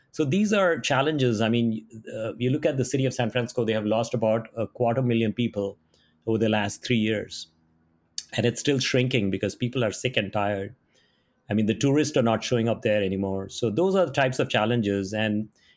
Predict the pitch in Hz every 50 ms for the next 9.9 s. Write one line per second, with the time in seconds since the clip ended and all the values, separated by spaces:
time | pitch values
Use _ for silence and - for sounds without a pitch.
0 | _ _ - 123 120 113 113 143 151 151 170 165 131 - - 139 143 143 147 131
1 | 110 123 120 - 139 - 127 143 151 139 131 135 123 110 101 - - _ - 120
2 | 123 131 - 147 143 131 147 135 117 156 143 135 131 - - - 131 135 127 120
3 | 113 113 123 123 123 123 - - 139 135 139 131 131 131 131 120 - - _ _
4 | _ _ _ _ _ _ _ _ 117 117 113 110 110 107 107 101 - _ _ -
5 | 123 127 131 123 117 117 127 135 135 147 139 120 107 123 123 120 113 107 104 117
6 | 110 104 104 107 104 117 123 127 - 117 95 90 - _ _ _ _ _ _ _
7 | _ - 117 107 107 110 110 - - - 110 110 101 - _ - - 113 113 113
8 | 113 - - 110 110 101 92 - 131 131 165 139 117 - - - 127 120 123 123
9 | - 127 98 101 - 127 117 104 - - 113 120 113 113 113 107 - -